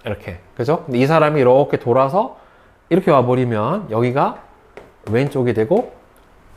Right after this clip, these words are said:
어떻게 돼요? 이렇게 돼버리면 여기가 오른쪽이 되잖아요. 그쵸? 그러니까 똑같이 이쪽이 반사가 되고 있지만은 얘는 오른쪽이 볼록한 상현달. 여기서는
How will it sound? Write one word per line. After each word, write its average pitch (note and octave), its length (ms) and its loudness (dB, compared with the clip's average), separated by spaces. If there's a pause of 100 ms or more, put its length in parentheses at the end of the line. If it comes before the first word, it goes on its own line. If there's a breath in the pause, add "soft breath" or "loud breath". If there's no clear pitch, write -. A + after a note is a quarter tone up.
어떻게 G#2+ 260 -2
돼요? F2+ 160 -6
이렇게 D3 320 2
돼버리면 A#2+ 360 2
여기가 B2+ 340 -4 (1500)
오른쪽이 C3 460 2
되잖아요. B2 480 -2 (100)
그쵸? - 280 -2 (160)
그러니까 E3 420 -2 (240 loud breath)
똑같이 A3 600 0 (1160)
이쪽이 F3 420 4
반사가 C#3+ 420 -2
되고 B2+ 200 0
있지만은 D#3+ 760 0
얘는 D3+ 380 0
오른쪽이 F#3 760 2
볼록한 C3+ 580 -2
상현달. F#3 600 -2
여기서는 D#3 520 2